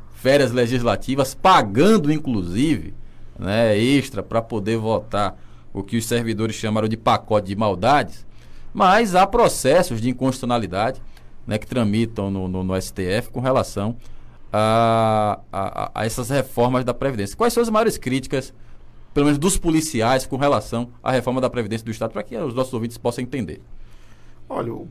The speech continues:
Speaker 2: o projeto vem, como você falou, tudo bem, Caio. O projeto veio a toque de caixa, assim, muito rápido, muito veloz. O governo do Estado, como é uma prática dele, de usar o rolo compressor, né, a maioria da Assembleia. Infelizmente, a Assembleia Legislativa hoje,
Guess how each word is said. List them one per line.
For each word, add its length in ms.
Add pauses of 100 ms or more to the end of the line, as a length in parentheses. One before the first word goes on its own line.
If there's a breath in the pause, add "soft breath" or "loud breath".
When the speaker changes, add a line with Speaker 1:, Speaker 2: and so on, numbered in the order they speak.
Speaker 2:
o 60
projeto 440
vem, 100
como 140
você 140
falou, 260
tudo 240
bem, 160
Caio. 220
O 40
projeto 320
veio 140
a 60
toque 340
de 80
caixa, 380
assim, 160
muito 220
rápido, 440
muito 180
veloz. 540 (680 soft breath)
O 80
governo 300
do 80
Estado, 300
como 120
é 40
uma 80
prática 480
dele, 320 (400 soft breath)
de 80
usar 160
o 80
rolo 320
compressor, 580
né, 100
a 80
maioria 460
da 60
Assembleia. 420 (480 soft breath)
Infelizmente, 640
a 40
Assembleia 300
Legislativa 680
hoje, 440